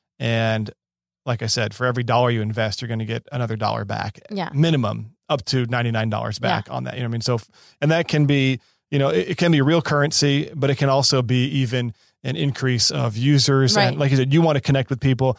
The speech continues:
Speaker 2: Right.
Speaker 1: It could be a hundred more people you could be able to connect with, you
Speaker 2: My
Speaker 1: know?
Speaker 2: goal is every, I am so proud of what we've built with We
Speaker 1: Yeah,
Speaker 2: Are late
Speaker 1: you
Speaker 2: Tech.
Speaker 1: should be.
Speaker 2: M-, thank you.
Speaker 1: Mm.
Speaker 2: My goal is every last person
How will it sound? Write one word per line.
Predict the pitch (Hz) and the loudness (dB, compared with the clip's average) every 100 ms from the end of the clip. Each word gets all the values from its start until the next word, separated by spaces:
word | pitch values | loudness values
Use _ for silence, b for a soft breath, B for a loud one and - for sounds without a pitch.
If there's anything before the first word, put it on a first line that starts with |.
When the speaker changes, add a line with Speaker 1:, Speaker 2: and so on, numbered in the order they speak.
| - | -4
Speaker 2:
Right. | 190 | -2
Speaker 1:
It | 143 | 0
could | 160 | 2
be | 139 135 - - | 2 0 -2 -4
a | |
hundred | 127 143 135 | -2 2 2
more | 131 | 2
people | 120 131 127 | 2 0 2
you | 127 | 0
could | - | 0
be | 143 | -2
able | 127 123 | 0 0
to | 117 | 0
connect | 131 113 104 | 0 -2 -2
with, | 117 | 0
you | |
Speaker 2:
My | 247 269 302 | 2 4 2
Speaker 1:
know? | - | 2
Speaker 2:
goal | 240 254 330 - | 2 4 4 0
is | 247 214 _ | -4 -8 _
every, | 233 233 247 277 277 - _ 226 _ - | 0 0 -2 -6 -6 -12 _ -20 _ 0
I | 302 | 2
am | 349 311 294 | 2 0 -2
so | - 269 277 | 0 0 0
proud | - 208 - 226 | -2 0 2 0
of | 185 | 0
what | 185 - | 0 0
we've | 196 185 185 | -2 -2 -2
built | 170 - | 0 0
with | 220 196 | -2 0
We | |
Speaker 1:
Yeah, | 123 185 | 2 2
Speaker 2:
Are | |
late | 185 180 | 0 0
Speaker 1:
you | 180 | 0
Speaker 2:
Tech. | |
Speaker 1:
should | 131 | 0
be. | 120 - - - | -2 -8 -10 -4
Speaker 2:
M-, | 214 - _ | -4 -4 _
thank | 277 269 | -8 -8
you. | - | -10
Speaker 1:
Mm. | 160 - | -12 -6
Speaker 2:
My | 226 226 262 | -2 0 0
goal | 226 196 202 214 294 320 - | -4 -2 2 2 0 -4 -8
is | 220 190 - | -8 -8 -2
every | 226 233 247 285 277 | 0 0 -2 -6 -4
last | 220 214 190 196 220 240 - _ | -2 2 2 2 0 -4 -12 _
person | - 233 226 - 262 285 349 | -4 -2 -2 -2 -4 -4 -6